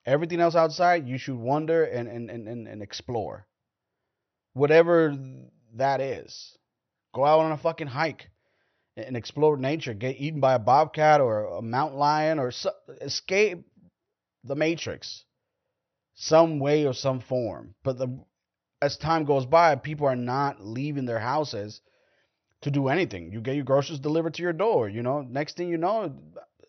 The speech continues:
I've said this, like, it, it,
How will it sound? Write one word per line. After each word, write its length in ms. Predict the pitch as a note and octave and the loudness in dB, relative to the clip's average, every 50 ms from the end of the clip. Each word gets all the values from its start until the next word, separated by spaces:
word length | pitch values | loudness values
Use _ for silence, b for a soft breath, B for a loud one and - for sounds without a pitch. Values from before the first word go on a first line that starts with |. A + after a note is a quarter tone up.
| _ _ _ _ _ _ _ _ _ _ _ _ _ _ _ _ _ _ _ _ _ _ _ _ _ _ _ _ _ _ _ _ - - | _ _ _ _ _ _ _ _ _ _ _ _ _ _ _ _ _ _ _ _ _ _ _ _ _ _ _ _ _ _ _ _ -4 -2
I've 180 | D3+ F3 D#3+ | -2 -2 -2
said 200 | - F#3+ G3 - | -4 -6 -6 -6
this, 180 | G#2+ F2 F2+ B2+ | -8 -12 -10 -6
like, 200 | C3 C3+ C3+ E3 | -8 -8 -8 -8
it, 180 | E3 D#3 C3+ C#3 | -12 -12 -12 -12
it, 160 | C#3 C#3+ | -12 -14